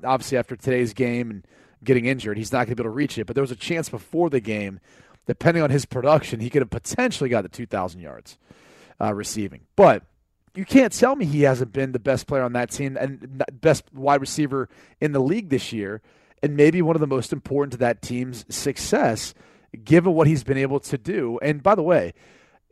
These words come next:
you're s-, gonna sit there and say, "Well, what about Bell? What about Big Ben?" They haven't had as good of a season as Antonio Brown has.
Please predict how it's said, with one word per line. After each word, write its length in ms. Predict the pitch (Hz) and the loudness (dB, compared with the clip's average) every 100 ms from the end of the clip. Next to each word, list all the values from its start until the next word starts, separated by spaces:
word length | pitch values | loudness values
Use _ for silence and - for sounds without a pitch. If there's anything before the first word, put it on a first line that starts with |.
| - | -20
you're 340 | - - 175 202 | -20 -4 4 4
s-, 160 | 139 | 4
gonna 160 | 190 196 | 4 4
sit 220 | - 226 | 6 2
there 80 | 180 | 0
and 100 | 156 | 2
say, 140 | 180 | 4
"Well, 140 | 160 127 | 4 4
what 120 | 165 | 2
about 240 | 180 160 | 4 2
Bell? 260 | 127 151 147 | 2 0 2
What 100 | 139 | 0
about 200 | 143 143 | 0 0
Big 180 | 139 110 | 0 -2
Ben?" 280 | 143 147 101 | -2 -2 -2
They 80 | 180 | -2
haven't 200 | 202 196 | 0 0
had 120 | 190 | 0
as 100 | 151 | 2
good 120 | 180 | 0
of 60 | 143 | 0
a 20 | |
season 440 | - 190 110 87 _ _ _ - | -4 -6 -8 -12 _ _ _ 2
as 320 | 143 127 - - | 4 4 -2 -8
Antonio 360 | 139 151 156 | -4 -2 -2
Brown 280 | 113 156 135 | 0 -2 -2
has. 340 | 95 62 - | -6 -10 -18